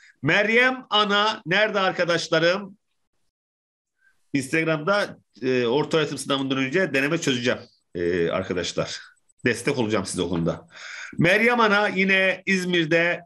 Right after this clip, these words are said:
Alaçatı İzmir'de. Sart, Lidya başkenti,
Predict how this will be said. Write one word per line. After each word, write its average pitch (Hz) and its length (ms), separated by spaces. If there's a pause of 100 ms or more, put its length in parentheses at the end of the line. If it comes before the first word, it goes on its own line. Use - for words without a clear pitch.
(180)
Alaçatı 156 640
İzmir'de. 120 760
Sart, - 720 (220)
Lidya 220 440
başkenti, 196 800